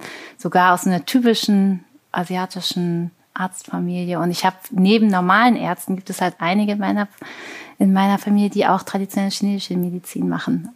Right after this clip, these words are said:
Unter anderem meine Schwester, die ist Hautärztin, macht aber auch T C M. Dann gibt's noch zwei Onkels, die machen das auch schon immer. Und die haben immer schon gesagt, "Ja, komm, musst du machen. Das ist, äh, das, damit kann man wirklich was bewirken." Und, ähm,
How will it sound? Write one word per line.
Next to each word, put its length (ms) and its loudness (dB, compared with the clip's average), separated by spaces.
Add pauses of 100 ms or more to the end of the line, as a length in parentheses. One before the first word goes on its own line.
Unter 220 0
anderem 200 0
meine 160 -2
Schwester, 520 2
die 80 -4
ist 120 -8
Hautärztin, 800 0
macht 220 -10
aber 180 -2
auch 140 2
T 160 -4
C 140 -8
M. 400 0
Dann 120 0
gibt's 200 -6
noch 100 -2
zwei 240 -6
Onkels, 480 0
die 80 -6
machen 220 -4
das 140 -8
auch 120 0
schon 140 -2
immer. 100 2
Und 80 -2
die 60 -2
haben 100 0
immer 140 2
schon 180 0
gesagt, 300 -4
"Ja, 160 -4
komm, 320 0 (560)
musst 180 4
du 40 4
machen. 460 4 (480)
Das 140 -4
ist, 240 -4
äh, 380 2 (440)
das, 340 -2 (220)
damit 220 2
kann 120 2
man 120 4
wirklich 240 -2
was 200 0
bewirken." 680 -2
Und, 420 0
ähm, 420 0